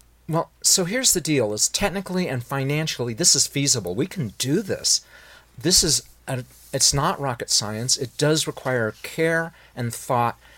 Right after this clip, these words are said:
and that's what the preliminary funding is for, is so that we can do the analysis and we can do the legal challenge that is going to take to do this. This is an incredible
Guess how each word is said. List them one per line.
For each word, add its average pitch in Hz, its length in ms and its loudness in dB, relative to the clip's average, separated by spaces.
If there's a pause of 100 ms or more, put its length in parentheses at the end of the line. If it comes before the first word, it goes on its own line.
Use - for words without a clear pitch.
and 104 180 -8
that's 139 300 2
what - 120 -6
the - 40 -16
preliminary 131 520 0
funding 113 420 -4
is 92 160 0
for, 98 260 -6
is 90 80 -4
so 120 160 2
that - 120 -12
we 131 120 -4
can 143 220 -4
do 147 160 0
the 123 140 0
analysis 120 680 2 (240)
and 110 160 -10
we 135 80 -2
can 131 220 -4
do 170 240 2
the 147 80 2
legal 151 360 0
challenge 135 680 -4 (280)
that 120 220 0
is 120 220 2
going 127 240 0
to 131 100 -4
take - 380 0
to 123 100 -8
do 139 220 -2
this. 101 260 -2 (760)
This 147 200 6
is 143 200 -2 (180)
an 131 160 0
incredible 139 800 0